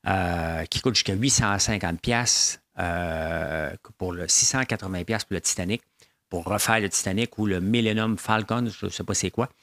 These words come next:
Mais pour ceux qui voient les chiffres ici, en deux mille dix-sept, euh, les ventes de Hasbro, Mattel et Lego étaient pas mal égales. Et si on regarde maintenant, euh, les ventes de Hasbro et de Mattel sont restées à peu près la même chose qu'en deux mille dix-sept,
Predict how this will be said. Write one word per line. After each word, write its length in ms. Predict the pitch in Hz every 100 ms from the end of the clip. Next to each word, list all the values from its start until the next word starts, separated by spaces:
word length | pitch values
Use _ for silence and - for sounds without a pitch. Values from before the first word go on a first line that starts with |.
| - - _ _
Mais 360 | 104 107 101 95
pour 240 | - 104
ceux 180 | - 147
qui 160 | -
voient 240 | 95 98 107
les 160 | 101
chiffres 340 | 90 - 135 -
ici, 300 | - - 175 _ - - -
en 120 | - 120
deux 100 | 170
mille 160 | 214
dix-sept, 540 | 147 - 170 180 - - _ _ _ 107
euh, 80 |
les 220 | 104 113 104
ventes 440 | 120 139 156 120
de 220 | 107 104 -
Hasbro, 460 | 113 127 107 127 117
Mattel 680 | 110 107 120 120 120 104 - _ _
et 120 | 117
Lego 400 | 110 107 127 127
étaient 200 | 98 -
pas 160 | - 107
mal 220 | 104 95
égales. 480 | 98 85 82 71 - _ _ _ _ _ _ _ _ -
Et 120 | 110
si 180 | - 139
on 140 | 131
regarde 420 | 104 104 113 123
maintenant, 420 | 101 85 107 117 151 _ _ _ _ _ _ _ _ _ _ _ - _ -
euh, 500 | 98 90 87 85 90
les 200 | 101 110
ventes 340 | 113 120 123
de 100 | 101 -
Hasbro 560 | 113 110 95 113 120
et 60 | 120
de 60 | 107
Mattel 320 | 92 123 123
sont 160 | -
restées 220 | 98 92 101
à 40 |
peu 100 | -
près 180 | - 143
la 100 | 120
même 120 | 101
chose 240 | - 123
qu'en 160 | - 92
deux 120 | 92
mille 160 | 92 87
dix-sept, 360 | - - 156